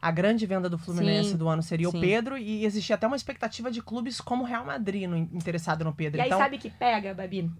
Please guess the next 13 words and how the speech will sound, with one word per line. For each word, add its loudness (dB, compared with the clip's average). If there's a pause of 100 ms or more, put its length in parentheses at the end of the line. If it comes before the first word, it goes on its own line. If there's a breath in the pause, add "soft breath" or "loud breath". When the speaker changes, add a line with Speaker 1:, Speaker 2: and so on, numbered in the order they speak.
Speaker 3:
E, -4
né, -2
essa 0
é -2
uma, -2
é -2
uma, 0
uma -6
impressão -4
que -2
eu 0
tenho -4
também. -2